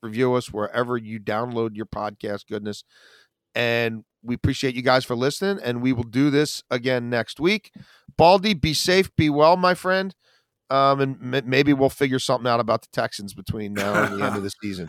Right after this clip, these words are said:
Speaker 1: Maybe.
Speaker 2: All right, I'll, I'll,
Speaker 1: Probably
Speaker 2: I'll
Speaker 1: not.
Speaker 2: watch your preseason action this
Speaker 1: Yeah.
Speaker 2: week. I'll probably still gush about Dameon Pierce again
Speaker 1: Yeah.
Speaker 2: after
Speaker 1: Yeah.
Speaker 2: what I saw last week. So
Speaker 1: Franchise
Speaker 2: I'll, I'll
Speaker 1: savior.
Speaker 2: find, I'll find the bright spot there.
Speaker 1: Go, y-, you do that, brother. You do that,
Speaker 2: Yeah.
Speaker 1: however long it takes.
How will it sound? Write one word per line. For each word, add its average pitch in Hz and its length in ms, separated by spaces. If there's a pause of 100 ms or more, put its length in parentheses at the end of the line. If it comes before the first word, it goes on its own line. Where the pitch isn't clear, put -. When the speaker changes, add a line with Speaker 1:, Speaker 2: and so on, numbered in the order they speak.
Speaker 1:
Maybe. 92 160
Speaker 2:
All 165 80
right, 151 160
I'll, 170 220
I'll, 180 100
Speaker 1:
Probably 135 220
Speaker 2:
I'll 120 40
Speaker 1:
not. 110 120
Speaker 2:
watch 95 120
your 175 100
preseason 156 580
action 143 320
this 127 100
Speaker 1:
Yeah. 143 80
Speaker 2:
week. 131 160
I'll 139 140
probably 147 580 (360)
still 170 260
gush 156 260
about 139 320
Dameon 143 460
Pierce 143 340
again 123 280
Speaker 1:
Yeah. 117 120 (540)
Speaker 2:
after 110 160
Speaker 1:
Yeah. 113 100
Speaker 2:
what 127 100
I 117 60
saw 131 240
last 120 300
week. 107 260
So - 60
Speaker 1:
Franchise 139 420
Speaker 2:
I'll, 165 60
I'll 170 40
Speaker 1:
savior. 170 160
Speaker 2:
find, 185 220 (260)
I'll 165 140
find 220 260
the 175 60
bright 175 300
spot 151 360
there. 120 240
Speaker 1:
Go, 185 280
y-, 151 160
you 170 160
do 202 240
that, 156 240
brother. 127 400
You 147 100
do 147 220
that, 123 160
Speaker 2:
Yeah. - 20
Speaker 1:
however 143 300
long 147 240
it 139 100
takes. 156 320